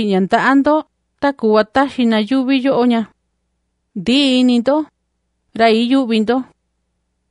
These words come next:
Xa xini va so'o ndo, ta kachi yu xi'in ndo. Ku'in, su ndiko tuku va koo xi'in ndo. A tu ndixa kuni ndo yu'u, kusii ini ndo ña kua'in nuu tatai, chi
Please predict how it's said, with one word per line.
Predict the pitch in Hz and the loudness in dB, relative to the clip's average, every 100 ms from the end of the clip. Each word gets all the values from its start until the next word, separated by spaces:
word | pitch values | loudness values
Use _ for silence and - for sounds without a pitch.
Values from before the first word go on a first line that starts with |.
| - | -6
Xa | 196 | -6
xini | - 214 226 247 | -2 0 2 2
va | 247 247 | 2 -2
so'o | - - 208 | -2 -2 -2
ndo, | 226 277 294 _ _ _ - | 0 -2 -2 _ _ _ -6
ta | 285 | -4
kachi | 208 196 - 208 | 0 -2 -2 -2
yu | 180 | -2
xi'in | - 277 277 | -2 0 0
ndo. | 269 294 277 _ _ _ _ _ _ _ _ | 2 -2 -4 _ _ _ _ _ _ _ _
Ku'in, | - 202 147 190 180 170 _ _ _ _ _ _ | -4 -2 0 0 -2 -6 _ _ _ _ _ _
su | - 233 | -4 -2
ndiko | 233 240 - 285 | -2 -4 -2 -2
tuku | 269 240 - 233 | -2 -6 -4 0
va | 214 | 0
koo | - 226 214 | 0 0 0
xi'in | - 277 262 | 0 0 2
ndo. | 277 269 _ _ _ _ _ _ _ _ - | 0 -4 _ _ _ _ _ _ _ _ -4
A | 294 | -2
tu | 277 | 0
ndixa | 247 247 - 262 | 0 -2 -2 -4
kuni | 262 294 226 | 0 0 0
ndo | 185 240 | 0 0
yu'u, | 254 190 156 165 _ _ _ _ _ _ - | 0 -2 -4 -6 _ _ _ _ _ _ -8
kusii | 240 - 233 269 285 | -8 -2 0 2 2
ini | 254 233 | 2 2
ndo | 214 254 | 0 0
ña | 247 190 | 0 -2
kua'in | - 180 165 185 | -4 -4 -2 0
nuu | 185 | -2
tatai, | 208 277 - - 175 151 _ _ _ _ _ _ | -2 -4 -2 -4 -4 -6 _ _ _ _ _ _
chi | - | -4